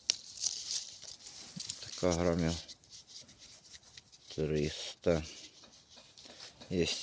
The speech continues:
менші. Потім вже як до-, дозариться, ми її скуштуємо і зважимо. Така грушка. Ото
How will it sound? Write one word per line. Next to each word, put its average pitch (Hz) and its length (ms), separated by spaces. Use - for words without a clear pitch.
менші. 85 600
Потім 85 400
вже 78 180
як 78 100
до-, 78 200
дозариться, 80 800
ми 82 220
її 98 180
скуштуємо 90 880
і 80 100
зважимо. 76 640
Така 82 380
грушка. 80 640
Ото - 260